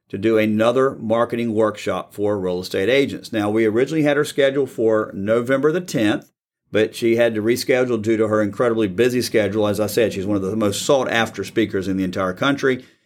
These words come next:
And so she's decided to give us a much longer session, and we're gonna schedule that on December sixth. I believe the time will be one o'clock. We'll confirm that shortly, but we'll have the same link that's already below, the one that you probably already have. It's gonna stay the same. It's in our show notes below.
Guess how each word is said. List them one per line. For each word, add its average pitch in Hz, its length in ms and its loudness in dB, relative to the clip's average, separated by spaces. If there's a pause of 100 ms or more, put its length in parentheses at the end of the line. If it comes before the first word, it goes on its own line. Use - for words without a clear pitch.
And 107 120 0
so 127 140 4
she's 113 240 -2
decided 135 360 2
to 123 40 -2
give 120 220 2
us 113 160 -2
a 107 80 0
much 120 260 -2
longer 156 540 2
session, 95 480 -4
and 117 100 0
we're 113 80 2
gonna 110 160 0
schedule 127 360 0
that 123 220 2
on 107 220 0
December 139 480 0
sixth. 110 320 0
I 104 60 -2
believe 113 180 2
the 104 80 -2
time 127 240 -2
will 120 80 0
be 120 100 -2
one 117 200 -2
o'clock. 101 360 -4
We'll 101 120 0
confirm 110 420 -2
that 113 220 0
shortly, 113 580 0 (280)
but 110 120 2
we'll 113 140 2
have 113 220 0
the 110 200 -2
same 139 320 0
link 139 220 2
that's 120 180 -4
already 123 260 2
below, 120 540 2
the 120 80 -4
one 110 140 -2
that 113 120 -6
you 110 60 -12
probably 113 240 2
already 131 180 2
have. 107 340 -2
It's 101 120 -8
gonna 101 140 -8
stay 110 180 0
the 127 80 0
same. 110 340 -2
It's 104 140 -4
in 101 80 -4
our 104 180 -2
show 113 200 0
notes 117 220 -2
below. 101 460 0